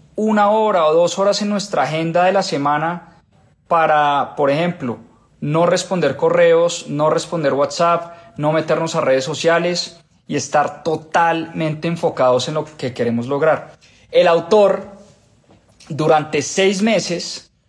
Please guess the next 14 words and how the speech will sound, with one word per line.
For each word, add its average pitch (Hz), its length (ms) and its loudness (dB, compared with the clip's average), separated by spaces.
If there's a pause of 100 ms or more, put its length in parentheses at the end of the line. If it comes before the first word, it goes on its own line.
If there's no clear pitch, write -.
(300)
dijo 180 340 0
que 185 120 0
para 147 220 0
escribir 147 540 0
este 185 300 0
libro 175 460 0 (300)
se 165 200 -2
levantaba 156 460 4
a - 20 4
las 131 240 -4
cinco 202 380 -2
de 220 60 2
la 214 60 2
mañana 175 680 -4